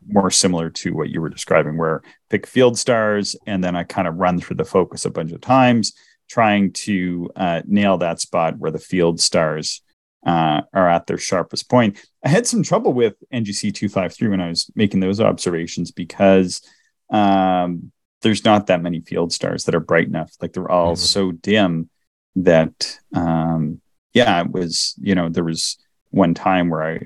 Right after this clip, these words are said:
Speaker 1: you know, just before I left it, I, you know, I'd done my sketches and everything, but my last observation, I thought, "Oh, that looks good." And then when I,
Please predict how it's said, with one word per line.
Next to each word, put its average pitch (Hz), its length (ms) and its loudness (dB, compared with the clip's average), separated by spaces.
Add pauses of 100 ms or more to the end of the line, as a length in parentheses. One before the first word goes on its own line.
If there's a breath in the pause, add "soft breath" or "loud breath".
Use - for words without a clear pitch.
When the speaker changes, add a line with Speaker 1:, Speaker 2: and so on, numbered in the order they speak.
Speaker 1:
you 87 120 -4
know, 85 100 -2
just - 260 -10
before - 240 2
I 87 60 2
left 95 340 2
it, 87 120 -4
I, 80 260 -8
you - 100 -4
know, 85 120 0
I'd 82 80 -4
done 90 160 -2
my 80 100 -6
sketches 95 460 0
and 90 40 -2
everything, 87 340 -6
but 85 140 -4
my 90 80 -4
last 92 300 0
observation, 101 560 -4
I 90 40 -2
thought, 98 140 -4
"Oh, 143 160 2
that 117 160 0
looks 107 180 -10
good." 101 180 -2
And 92 60 -4
then 98 100 0
when 95 80 0
I, 92 180 -2